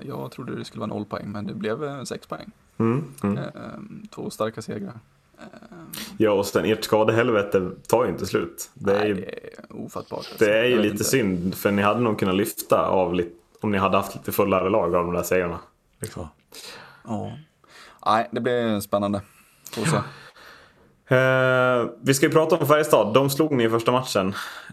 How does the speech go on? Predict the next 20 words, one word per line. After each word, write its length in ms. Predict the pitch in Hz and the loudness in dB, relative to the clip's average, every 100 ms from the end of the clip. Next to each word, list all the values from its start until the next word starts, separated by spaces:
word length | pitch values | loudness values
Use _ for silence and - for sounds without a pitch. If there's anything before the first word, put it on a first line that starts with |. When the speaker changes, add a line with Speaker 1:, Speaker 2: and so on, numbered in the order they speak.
| - | -4
Speaker 2:
Eh, 440 | 120 113 113 110 107 - | 0 2 0 0 -4 -2
innan 240 | 123 127 | 0 2
du 60 | 120 | 2
lämnar, 340 | 117 120 95 | 0 2 2
bara 220 | 104 107 | 2 2
något 220 | 110 110 | 0 -4
kort 340 | - 127 - - | -4 -4 -4 -6
att 80 | - | -2
säga 460 | 107 107 104 98 | 2 2 2 2
om... 500 | 90 - 95 90 87 - _ | 0 0 -2 -2 -6 -10 _
Alltså, 240 | - 107 104 | -4 0 2
vad, 480 | 104 104 101 98 98 - - - _ _ _ | 2 4 4 2 -2 -12 -20 -20 _ _ _
vad 240 | _ 107 - | _ -6 -2
tycker 280 | 123 - 92 | -2 0 -2
du? 200 | 85 - - _ _ _ | -2 -8 -20 _ _ _
Vad 140 | 110 | -2
är 40 | 104 | -2
det 60 | |
som 100 | 98 | -2
händer? 240 | 104 107 | -2 -2